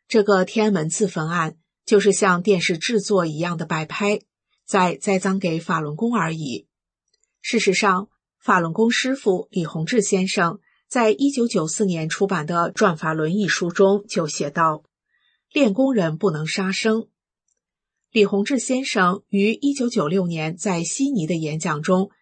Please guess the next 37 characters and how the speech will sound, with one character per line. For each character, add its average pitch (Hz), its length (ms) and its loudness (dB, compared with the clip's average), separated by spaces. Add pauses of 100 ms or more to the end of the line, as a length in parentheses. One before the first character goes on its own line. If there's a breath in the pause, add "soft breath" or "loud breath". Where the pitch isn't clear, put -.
也 180 240 4
明 165 220 -4
确 214 240 0
说 170 280 -2
过， 165 340 0 (340)
自 240 280 0
杀 220 360 0
是 - 180 -2
有 147 200 -2
罪 165 240 -2
的。 151 260 -6 (560)
所 196 240 4
以 180 300 2 (200 soft breath)
全 196 240 0
世 220 160 0
界 196 220 6
任 226 160 2
何 190 140 -4
一 160 100 -4
个 160 120 -4
地 156 200 -4
方 180 300 -2 (240 soft breath)
都 302 160 -2
没 214 160 4
有 180 180 4
法 175 220 -2
轮 143 120 -4
功 196 200 0
学 165 220 0
员 156 360 -2
自 240 220 -2
焚 151 180 -6
的 160 80 -6
事 147 220 -2
情 - 180 -8
发 165 220 -4
生。 190 320 -2